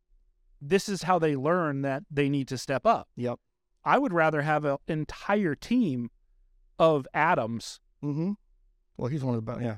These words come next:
Speaker 1: Right?
Speaker 2: Yep.
Speaker 1: But that's what I, that's what I
Speaker 2: Yep.
Speaker 1: mean. I'd rather have an entire team of Adams.
Speaker 2: Yep.
Speaker 1: And if that, and if you're not Adam, then step up.
Speaker 2: Mm-hmm.
Speaker 1: Like,
Speaker 2: Good too.
Speaker 1: fight for it.
Speaker 2: Yep.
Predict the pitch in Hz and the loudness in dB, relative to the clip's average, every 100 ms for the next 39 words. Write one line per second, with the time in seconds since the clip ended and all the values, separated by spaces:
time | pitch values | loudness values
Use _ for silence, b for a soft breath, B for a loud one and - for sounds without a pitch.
0 | - 147 165 247 - 127 196 190 185 190 | 0 4 4 0 -2 -2 0 2 2 2
1 | 196 185 175 185 170 247 147 160 190 175 | 0 0 -4 0 2 2 0 0 2 2
2 | 180 170 - 214 208 - 240 170 147 208 | -2 -4 0 0 0 2 2 2 2 2
3 | 147 110 - - 143 - _ - 185 156 | 2 -2 -10 -10 -8 -8 _ -2 0 2
4 | 165 - 185 151 160 196 185 165 196 233 | 0 0 0 -2 0 0 2 4 4 4
5 | 147 147 - _ _ _ _ 147 180 180 | 2 -4 -10 _ _ _ _ 2 2 2
6 | 175 - _ - - 196 254 220 - - | -4 -8 _ -10 0 2 4 2 0 -8
7 | 139 139 180 - _ _ _ _ _ _ | -6 -4 -6 -8 _ _ _ _ _ _
8 | _ 170 170 _ - 127 120 131 - - | _ -2 -2 _ -8 -6 -6 -10 -6 2
9 | 285 - 175 113 139 135 | 2 2 -2 -2 -4 -6